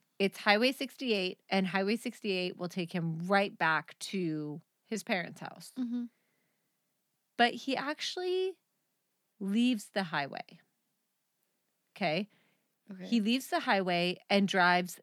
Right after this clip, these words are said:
Speaker 1: the back roads. I find this a very strange thing to do.
Speaker 2: Maybe if he's intoxicated?
Speaker 1: So that's really the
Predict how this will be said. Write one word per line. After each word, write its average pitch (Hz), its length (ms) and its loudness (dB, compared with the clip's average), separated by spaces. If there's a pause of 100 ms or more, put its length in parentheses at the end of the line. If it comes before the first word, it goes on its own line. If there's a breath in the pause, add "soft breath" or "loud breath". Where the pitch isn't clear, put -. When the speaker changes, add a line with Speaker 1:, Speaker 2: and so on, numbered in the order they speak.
Speaker 1:
the 175 160 -2
back 175 500 2 (580)
roads. 147 520 -2 (260)
I 170 100 -2
find 220 220 6
this 247 120 2
a 285 60 0
very 202 300 2
strange 170 340 -4
thing 160 200 -6
to 165 140 -14
do. - 120 -10 (180)
Speaker 2:
Maybe 208 220 -2
if 202 80 -4
he's 208 180 -4
intoxicated? 214 680 -6 (340)
Speaker 1:
So 247 440 4 (220)
that's 247 320 8
really 415 260 2
the 277 160 -2